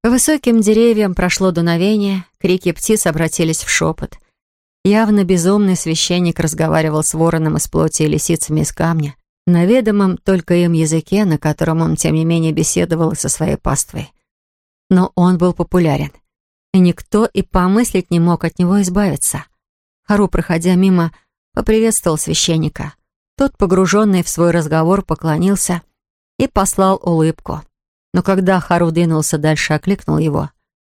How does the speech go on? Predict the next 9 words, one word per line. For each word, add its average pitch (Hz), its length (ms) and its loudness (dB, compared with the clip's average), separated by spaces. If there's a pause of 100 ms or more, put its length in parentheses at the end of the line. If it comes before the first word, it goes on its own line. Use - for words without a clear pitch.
(760)
"Что - 420 0
это 220 260 0
за 247 160 0
шум 180 360 0
тянется 151 520 -4
за 156 140 0
тобой?" 156 420 -2 (420)
спросил 196 360 0
он. 147 280 -2